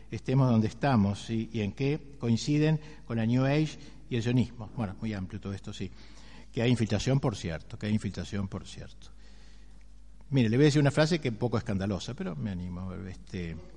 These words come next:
me la dijo un obispo, así que en España, no acá. Le digo, aquí hay masones en elementos de la,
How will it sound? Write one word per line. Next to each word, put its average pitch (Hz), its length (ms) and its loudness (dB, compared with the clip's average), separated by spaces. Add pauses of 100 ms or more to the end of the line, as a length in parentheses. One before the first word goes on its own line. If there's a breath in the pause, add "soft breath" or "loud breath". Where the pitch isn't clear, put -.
(120)
me 117 100 2
la 113 80 2
dijo 127 180 0
un 127 100 4
obispo, 104 440 0
así 95 300 -8
que 117 240 -4 (340 loud breath)
en 113 140 2
España, 110 540 4 (120)
no 110 140 4
acá. - 280 -6 (1400 soft breath)
Le 143 100 6
digo, 165 180 12
aquí 202 360 8
hay 147 200 6
masones 147 560 6
en 98 200 4
elementos 98 580 4
de 95 100 -2
la, 85 480 -6